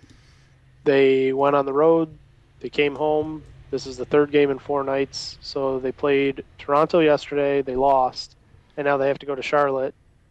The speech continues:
for one game, and then they come home. Uh, I can tell you that if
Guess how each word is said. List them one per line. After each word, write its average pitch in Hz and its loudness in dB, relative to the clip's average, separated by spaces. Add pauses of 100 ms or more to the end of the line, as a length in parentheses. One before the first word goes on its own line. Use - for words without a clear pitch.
for 143 -10
one 151 -2
game, 139 -2
and 139 -18
then 131 -12
they 127 -14
come 127 -12
home. 127 -10 (1600)
Uh, 131 2 (1080)
I 143 2
can 139 -2
tell 160 4
you 151 4
that 135 4
if 143 0